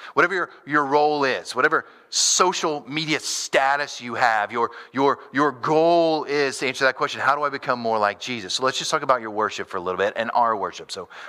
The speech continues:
private and corporate. Um, know your role should never end.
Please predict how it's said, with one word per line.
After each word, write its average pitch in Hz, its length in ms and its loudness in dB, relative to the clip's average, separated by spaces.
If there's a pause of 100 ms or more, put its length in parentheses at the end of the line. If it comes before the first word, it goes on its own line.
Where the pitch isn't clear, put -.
private 127 400 0
and 110 140 -18
corporate. 104 400 0 (240)
Um, 123 140 0 (140)
know 131 280 2
your 160 160 2
role 143 260 2
should 107 320 -6
never 107 320 0
end. 87 380 -8